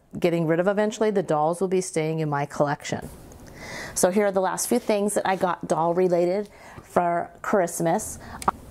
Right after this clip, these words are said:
On the left is Kathleen, and she has, like, a strawberry blonde or gold hair. I'll be able to tell more when I get her out of the box.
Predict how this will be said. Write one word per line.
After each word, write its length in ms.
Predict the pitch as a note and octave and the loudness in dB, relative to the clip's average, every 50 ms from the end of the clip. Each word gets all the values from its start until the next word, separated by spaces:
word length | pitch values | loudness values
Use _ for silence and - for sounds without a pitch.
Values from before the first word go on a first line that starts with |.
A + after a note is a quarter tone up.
| - - - - - - - - - - - - - - - | -20 -20 -18 -18 -16 -16 -16 -14 -14 -14 -16 -16 -6 -2 0
On 180 | F3+ F#3 F#3+ | 2 2 4
the 60 | F#3 | 4
left 580 | F#3+ F#3 F3+ F3 E3+ E3+ G#3 C4 - - - - | 4 4 4 2 2 0 -2 -4 -6 -8 -4 0
is 260 | - F3+ F3+ F3+ F3+ - | 2 2 2 2 0 -2
Kathleen, 720 | - G3 F3 F3 - - - F3 E3+ D#3+ D#3 D#3 D#3+ F3 | -2 0 0 0 0 -2 0 0 2 2 2 0 0 2
and 160 | G3 G3 F3+ - | 2 0 0 0
she 80 | - | 0
has, 120 | E3 E3 - | 0 0 0
like, 100 | E3 - | -2 -2
a 60 | D#3+ | -2
strawberry 560 | - - - E3+ E3 E3 D#3 D#3+ E3 E3+ E3+ | -2 0 0 0 0 0 0 0 2 2 2
blonde 480 | D#3 D3+ D#3 D#3 D3 D3+ D#3+ E3 D#3 D3 | 0 0 0 0 2 2 2 0 2 0
or 100 | D3 D3 | 0 0
gold 320 | - D#3 D#3+ D#3+ D3+ - | 0 0 0 0 -2 -4
hair. 340 | - - D#3+ D3 C#3 C3+ D3 E3+ | -4 -2 0 0 0 0 0 0
I'll 120 | - E3 | 0 0
be 100 | D3 C#3+ | -2 -2
able 100 | C#3 D3 | -4 -4
to 80 | - D#3+ | -4 -6
tell 300 | - - - F3+ D#3+ E3 | -8 -4 -2 -2 0 0
more 320 | E3 D#3+ D#3 D3+ D3+ D#3 | 0 0 0 0 0 0
when 140 | E3+ E3 D3+ | -2 -2 -2
I 60 | D#3 | -2
get 140 | D3+ - D3+ | -2 -2 -2
her 60 | C#3 | -2
out 140 | C#3 D3 D3+ | 0 0 -2
of 40 | E3 | -2
the 60 | G#3 | -2
box. 580 | G3+ F#3+ D#3 D3+ F#3 A3 - - - - - | 0 0 0 -2 -2 -6 -8 -10 -12 -12 -12